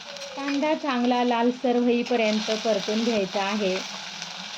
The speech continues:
कांदा परतत असतानाच यामध्ये सहा ते सात, अ, कढीपत्त्याची पाने बारीक कट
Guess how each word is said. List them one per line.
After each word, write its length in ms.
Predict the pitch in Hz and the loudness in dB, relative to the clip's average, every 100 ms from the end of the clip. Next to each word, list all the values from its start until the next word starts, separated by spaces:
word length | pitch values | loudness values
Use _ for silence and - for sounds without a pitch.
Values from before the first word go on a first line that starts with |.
| 202 - - - - - | -14 -14 -14 -14 -14 -10
कांदा 300 | 285 294 320 | -4 0 2
परतत 440 | - 285 277 254 | 2 2 2 2
असतानाच 600 | 262 254 269 240 208 208 | 0 2 2 2 2 0
यामध्ये 600 | 226 220 233 240 214 190 185 - - - | 0 2 2 2 4 2 0 -6 -12 -6
सहा 220 | 254 262 254 | -2 0 2
ते 140 | 294 | 0
सात, 360 | 294 285 214 196 - - - - - - | 2 0 0 -2 -6 -18 -20 -20 -20 -16
अ, 300 | 202 208 226 | -14 -8 -2
कढीपत्त्याची 580 | 240 247 226 240 254 | 0 0 -2 -2 -2
पाने 520 | 247 240 220 214 196 190 220 | -2 -2 0 0 0 -4 -4
बारीक 340 | 214 208 220 - | -2 0 -2 -4
कट 100 | 214 | -10